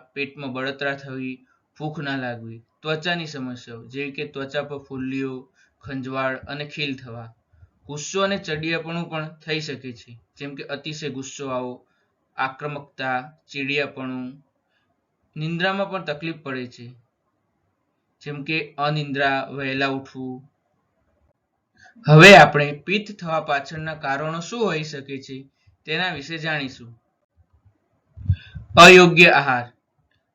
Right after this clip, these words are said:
વધુ પડતા તીખા, મસાલેદાર અને ખાટા અને તળેલા ખોરાકનું સેવન કરવામાં આવે. માંસ, પ્રોસેસ્ડ ફૂડ અને ખાંડનું વધુ પડતું સેવન કરવામાં આવે.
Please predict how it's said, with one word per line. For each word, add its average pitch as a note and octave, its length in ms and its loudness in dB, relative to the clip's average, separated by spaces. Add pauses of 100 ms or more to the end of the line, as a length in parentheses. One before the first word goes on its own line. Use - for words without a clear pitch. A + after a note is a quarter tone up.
વધુ C#3+ 260 -6
પડતા G3+ 440 -2
તીખા, E3+ 400 -4 (160)
મસાલેદાર D#3 680 -4 (160)
અને E3 220 -6 (180)
ખાટા D3 420 -2
અને E3 240 -10
તળેલા D#3+ 420 -4
ખોરાકનું D#3 480 -4
સેવન C#3+ 260 -4
કરવામાં B2 460 -10
આવે. A#2 160 -18 (640)
માંસ, D3+ 420 -2 (140)
પ્રોસેસ્ડ D#3+ 580 -4 (120)
ફૂડ E3+ 220 -6 (160)
અને F3+ 180 -6
ખાંડનું E3 560 -6
વધુ C3+ 260 -8
પડતું E3+ 340 -6
સેવન D3 340 -6
કરવામાં B2 460 -10
આવે. A#2 100 -18